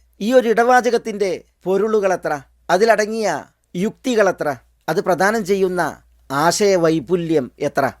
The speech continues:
അള്ളാഹുവിനോടുള്ള മഹബത്ത്, അതിനുള്ള സ്ഥാനം എത്ര, ഇതൊക്കെ ഇവിടെ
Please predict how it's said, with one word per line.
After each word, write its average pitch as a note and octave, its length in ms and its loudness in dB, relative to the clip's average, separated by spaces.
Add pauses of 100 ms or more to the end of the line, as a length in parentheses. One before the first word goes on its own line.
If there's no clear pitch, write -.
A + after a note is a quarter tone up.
(300)
അള്ളാഹുവിനോടുള്ള F#3 720 0 (100)
മഹബത്ത്, E3+ 580 0 (460)
അതിനുള്ള D#3 300 0
സ്ഥാനം E3 440 0
എത്ര, D3 200 -2 (440)
ഇതൊക്കെ G3+ 280 0
ഇവിടെ F#3 160 0